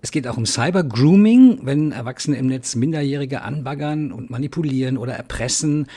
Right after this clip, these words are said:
Und auch um Cyber-Stalking, also wenn man zum Beispiel jemanden über Tracker verfolgt. Dieser ganze Bereich von Gewalt im Netz ist ein Riesenproblem, sagt Hubig.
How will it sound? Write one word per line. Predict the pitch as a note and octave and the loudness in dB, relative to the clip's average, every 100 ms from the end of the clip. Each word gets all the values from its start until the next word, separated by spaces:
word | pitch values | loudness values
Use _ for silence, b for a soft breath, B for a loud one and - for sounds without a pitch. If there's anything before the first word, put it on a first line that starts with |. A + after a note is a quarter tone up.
| B B B | B B B
Und | C3+ | -8
auch | A#2+ | -6
um | C#3+ C#3 C3 | -4 -4 -4
Cyber-Stalking, | - F3 D3 - - F3+ A3+ - B2 F3+ D#3 | -4 -4 -2 0 0 0 -2 -2 -4 -4 -6
also | A#2+ A#2+ | -8 -6
wenn | A#2+ | -6
man | A#2 | -6
zum | - | -8
Beispiel | A2+ A2+ A#2+ | -8 -8 -8
jemanden | A2+ G#2+ G2 | -8 -8 -10
über | G#2 G2+ | -12 -10
Tracker | - E3+ D3 B2+ | -8 -8 -6 -6
verfolgt. | A#2+ - G2+ C3 F3+ - - C#3+ | -6 -8 -8 -6 -8 -12 -16 -10
Dieser | E3 F#3+ | -4 -4
ganze | D#3+ A#2 E3 D3+ | -4 -8 -6 -6
Bereich | C#3+ G#2 A#2 | -6 -6 -8
von | - B2+ | -6 -6
Gewalt | A#2+ G#2 A2 | -6 -8 -8
im | A2 | -8
Netz | A2+ A#2 - | -8 -8 -12
ist | - C3 - | -10 -12 -4
ein | D3 C#3 | -2 -2
Riesenproblem, | B2+ G3 G3+ - F3 C#3+ F#2+ | -2 0 0 0 -4 -4 -6
sagt | F2+ E2 - | -8 -12 -12
Hubig. | F2 E2+ - - | -16 -16 -20 -20